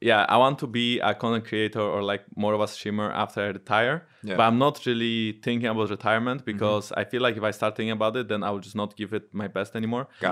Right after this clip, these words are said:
Speaker 1: And
Speaker 2: it.
Speaker 1: the point is to give it your best. And, you know, until I stay in esports, I really want to compete on the highest level. So right now I'm in G two, right? And, uh, we won Spring. We got smashed at M S I in B O five against T one, but we did take a game off them in, in group. Same goes to R N G.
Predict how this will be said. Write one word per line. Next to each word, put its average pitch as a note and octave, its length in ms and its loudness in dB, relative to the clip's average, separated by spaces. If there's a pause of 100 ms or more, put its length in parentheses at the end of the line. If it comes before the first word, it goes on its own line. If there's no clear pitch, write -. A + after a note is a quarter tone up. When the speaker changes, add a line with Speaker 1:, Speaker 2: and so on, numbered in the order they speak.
Speaker 1:
And - 20 0
Speaker 2:
it. A2+ 100 6
Speaker 1:
the - 20 -8
point A#2 260 2
is A2+ 140 2
to G#2 280 -2
give A2+ 140 0
it G#2 120 -2
your G#2 120 -2
best. G2+ 300 -2
And, G2 300 -4
you G2+ 80 -8
know, G2+ 140 -2
until G#2 260 0
I G#2 60 2
stay G#2 220 -4
in G#2+ 80 -2
esports, G2+ 340 -6
I F#2+ 100 -2 (140)
really G2+ 120 -6
want G2+ 300 -4
to F#2+ 200 -8
compete G2+ 440 -8
on F#2+ 120 -8
the G2+ 80 -8
highest G2 200 -6
level. G#2+ 260 -4 (340)
So G2+ 540 0
right G#2+ 220 4
now A2+ 160 2
I'm G#2+ 100 0
in G2+ 60 -2
G G#2 140 -14
two, G#2 160 -4
right? G2+ 260 -8
And, G2 340 -6 (800)
uh, G2 240 0
we G#2+ 80 0
won A2+ 160 2
Spring. A2 320 -2 (260)
We G2+ 640 -4
got G2+ 240 -4
smashed G#2+ 360 -2
at A2+ 40 -2
M G#2 100 -2
S - 120 -6
I G2+ 120 2
in G2+ 280 -4
B G2+ 160 -4
O G#2 40 -4
five G#2 180 0
against G2+ 240 -6
T G#2 80 -4
one, G#2 180 0
but G2+ 140 -6
we G2+ 100 -6
did G2 280 -6 (260)
take G#2 140 2
a G2+ 60 -2
game G#2 220 0
off G2+ 160 0
them G#2 220 2
in, G2 100 -2
in G2+ 180 0
group. G2+ 240 -2
Same G2+ 440 -4
goes G2+ 180 -4
to - 80 -6
R G2 100 -2
N G2+ 100 -4
G. G#2 240 -8